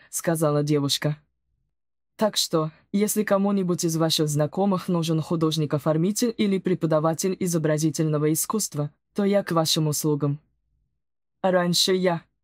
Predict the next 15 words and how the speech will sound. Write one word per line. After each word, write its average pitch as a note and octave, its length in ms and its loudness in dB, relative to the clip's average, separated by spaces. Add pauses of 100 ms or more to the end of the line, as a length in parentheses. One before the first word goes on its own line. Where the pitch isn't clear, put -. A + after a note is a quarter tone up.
(760)
«Мне G3+ 280 2
дурно», F3 440 0 (120)
сдавленным D#3 640 0
голосом G3+ 480 0
проговорила F#3 600 0
Валентина D#3+ 600 0
Алексеевна. D3 800 0 (1000)
«Где G3 300 0
тут G3+ 220 -2
уборная? D3+ 640 0 (1040)
Мне F#3+ 280 2
нужно D#3+ 320 2
умыться». D#3 580 0 (1000)
«Я F3+ 160 4
провожу», D#3 580 2